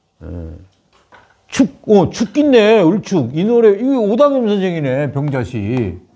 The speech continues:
이거 오다겸 선생이요. 여기, 여기 병화. 어. 뭐 해야 되는 사람이야? 예? 의사인데, 지금 의사인데, 뭐 해야 되는 사람이요?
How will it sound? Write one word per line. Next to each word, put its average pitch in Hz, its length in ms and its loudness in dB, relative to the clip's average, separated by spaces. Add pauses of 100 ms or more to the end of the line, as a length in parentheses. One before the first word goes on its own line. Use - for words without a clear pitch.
(140)
이거 202 100 -4
오다겸 190 400 0
선생이요. 120 560 -4 (480)
여기, 135 200 0
여기 120 200 0
병화. 110 400 -6 (1600)
어. 95 240 -2 (640)
뭐 151 320 4
해야 214 160 6
되는 185 200 -6
사람이야? 180 460 -8 (1700)
예? 202 260 2 (1700)
의사인데, 170 720 2
지금 190 280 -4
의사인데, 175 520 0
뭐 160 260 4
해야 254 220 6
되는 151 240 -4
사람이요? 104 500 -8